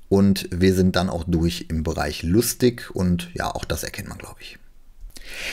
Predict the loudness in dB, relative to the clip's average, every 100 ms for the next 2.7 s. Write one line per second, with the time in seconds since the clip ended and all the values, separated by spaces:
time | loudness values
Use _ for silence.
0 | 2 4 4 8 8 8 4 4 4 4
1 | 2 0 2 2 4 4 4 0 -2 -10
2 | -6 4 8 8 8 4